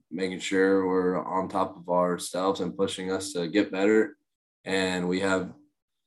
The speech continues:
some good hitting guys to help us with our swings and know what we're doing at the plate. And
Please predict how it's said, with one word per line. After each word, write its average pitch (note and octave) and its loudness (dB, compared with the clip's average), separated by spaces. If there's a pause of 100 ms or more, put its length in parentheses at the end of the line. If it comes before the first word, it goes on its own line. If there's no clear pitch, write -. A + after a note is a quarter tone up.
(180)
some G2+ 2
good G2+ 6
hitting G#2+ 4
guys G#2+ 2
to G2+ 2
help G#2 0
us G#2 0
with G#2 -4
our G2 4
swings G#2+ 0
and F#2 -4 (160)
know G2 0
what F#2 0
we're F#2+ -4
doing G2+ 2
at G2 2
the - -8
plate. G#2 2
And F2 -6